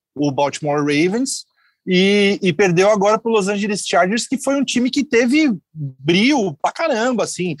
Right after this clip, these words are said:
buscou até o final a vitória. Quando tentou uma quarta e longa, é, que foi totalmente,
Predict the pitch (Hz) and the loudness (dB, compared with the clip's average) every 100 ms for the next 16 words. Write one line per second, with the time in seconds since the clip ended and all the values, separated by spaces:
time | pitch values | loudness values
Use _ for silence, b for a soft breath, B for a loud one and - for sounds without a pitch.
0 | B B B - 151 190 - - 190 220 | B B B -2 2 2 0 0 2 2
1 | 214 208 - 202 170 196 180 185 160 156 | 2 0 0 2 4 4 2 -2 0 2
2 | 196 185 156 185 190 202 190 165 B B | 2 2 -2 -4 -4 -2 -4 -6 B B
3 | _ 185 175 190 202 202 208 - _ 185 | _ 0 2 2 2 4 2 0 _ 0
4 | 185 208 185 175 190 202 190 185 170 131 | 0 -2 -2 -2 -2 0 2 2 2 -2
5 | _ 143 123 156 151 151 143 139 151 - | _ -20 -10 -6 -6 -4 -4 -4 -6 0
6 | 185 185 - 214 254 226 220 - 226 202 | 2 2 0 0 2 2 0 0 0 2
7 | 180 156 | 0 0